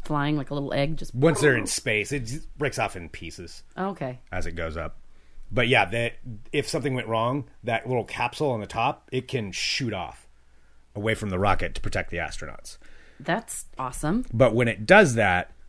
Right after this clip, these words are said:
Speaker 2: you don't know necessarily what direction it's gonna go because something's gone wrong. And so that's why they have to check the weather, like, all the way from Newfoundland to Ireland, and 'cause it could end up in one of those places.
Speaker 1: Okay. So now they're waiting on the weather for something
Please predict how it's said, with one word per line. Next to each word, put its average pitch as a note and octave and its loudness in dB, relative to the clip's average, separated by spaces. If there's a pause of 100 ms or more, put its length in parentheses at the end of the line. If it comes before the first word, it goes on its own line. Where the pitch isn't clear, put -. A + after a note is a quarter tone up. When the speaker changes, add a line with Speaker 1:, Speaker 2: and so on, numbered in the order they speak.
(140)
Speaker 2:
you A#2+ 0
don't C3 4
know A#2+ 6
necessarily A2 2
what G2+ 2
direction B2 4
it's G2+ -4
gonna G2+ 0
go F#2+ 2
because G2 -2
something's G2+ -4
gone F#2+ -2
wrong. E2 -2 (460)
And A2+ 0
so A#2+ 2
that's C3 6
why C#3 8
they B2 6
have A#2 4
to A#2+ 0
check - 0
the G#2+ -4
weather, G#2+ 4
like, F#2+ 0
all G2 2
the G2 0
way G2 4
from F2+ -2
Newfoundland F#2 -2
to E2+ -4
Ireland, F2 0
and D#2+ -2 (600)
'cause F2 -8
it D#2+ -10
could F2+ -8
end E2+ -6
up E2+ -8
in E2 -8
one D#2 -4
of D2+ 4
those D2+ 4
places. - -4 (100)
Speaker 1:
Okay. A3+ 2 (440)
So - -2
now F3+ 6
they're F3 4
waiting D#3+ 2
on D3+ 2
the C#3+ 0
weather C#3+ -2
for C3+ -4
something C3 -6